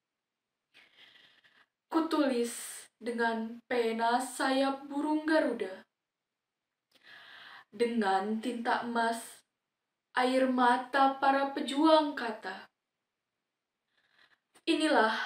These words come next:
Indonesiaku, negeriku, dengan sejuta keindahan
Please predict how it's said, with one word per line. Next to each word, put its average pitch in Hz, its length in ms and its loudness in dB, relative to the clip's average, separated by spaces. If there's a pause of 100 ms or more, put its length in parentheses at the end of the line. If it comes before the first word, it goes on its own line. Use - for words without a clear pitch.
(520)
Indonesiaku, 240 1500 0 (1080)
negeriku, 220 960 0 (800)
dengan 220 480 2
sejuta 226 760 -4
keindahan 226 840 -4